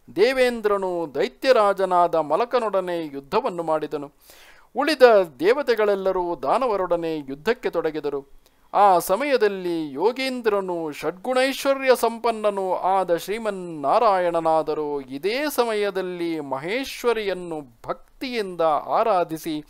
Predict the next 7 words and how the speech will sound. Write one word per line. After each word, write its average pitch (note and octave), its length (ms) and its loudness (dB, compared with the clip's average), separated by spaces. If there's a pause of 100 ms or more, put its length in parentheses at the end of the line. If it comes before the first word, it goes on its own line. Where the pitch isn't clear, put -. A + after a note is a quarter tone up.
(380)
ಆಕೆಯ G3+ 480 4 (160)
ಧ್ಯಾನ F3+ 580 0 (140)
ಯೋಗಗಳ F3+ 560 -2
ಬಲದಿಂದ E3+ 640 -2 (640)
ಆಕೆಯ E3+ 580 0 (160)
ರೂಪವನ್ನೇ E3+ 920 -4
ಪಡೆದನು. C#3 640 -6